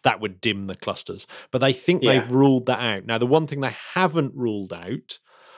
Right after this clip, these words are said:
Speaker 1: are these things called bulk flows, which are large-scale motions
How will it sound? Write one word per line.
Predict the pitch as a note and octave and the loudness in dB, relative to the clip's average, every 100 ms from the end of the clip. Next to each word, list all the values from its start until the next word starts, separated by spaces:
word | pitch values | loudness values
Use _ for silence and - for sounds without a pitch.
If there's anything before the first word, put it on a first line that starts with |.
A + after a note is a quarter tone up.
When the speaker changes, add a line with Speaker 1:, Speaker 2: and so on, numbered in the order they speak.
| - - | -8 0
Speaker 1:
are | A2+ | 0
these | A2+ A2 | 0 -2
things | - A2+ G#2 - | -2 -4 -4 -8
called | - A2 G#2+ _ _ | -4 -6 -6 _ _
bulk | - B2 B2+ - | 2 2 0 -12
flows, | - - B2 G#2+ F#2+ F#2+ F#2 - | -20 -2 0 2 -2 -6 -14 -14
which | G2+ - | -10 -6
are | G2 - - - - | -6 -6 -20 -20 -6
large-scale | A2+ A#2+ B2 B2 B2+ B2 - - A#2 A2 G#2+ | 0 4 6 6 4 2 0 2 0 0 -2
motions | G#2+ G#2+ G#2+ - G2+ F#2 F#2 F#2 | -2 -2 -2 -6 -8 -10 -10 -10